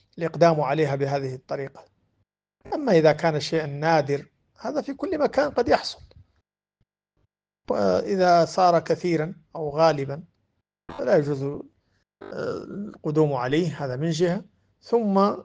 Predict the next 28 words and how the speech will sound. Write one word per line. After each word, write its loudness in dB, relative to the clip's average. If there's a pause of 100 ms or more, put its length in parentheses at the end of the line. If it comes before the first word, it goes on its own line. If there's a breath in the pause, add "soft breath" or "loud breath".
إذا 2
كان، 4
يعني 0
إذا 4
فعل 0
بالفعل -4
مع -4
ما -2
في -6
ذلك 0
من -6
مخالفة -2
شرعية، -2
هل 0
يقصر 0
الصلاة 0
أم -4
لا 2
يقصر؟ -4
محل -4
خلاف 0
بين -4
أهل -6
العلم، -8
وكثير 0
منهم -2
لا 6
يرون 2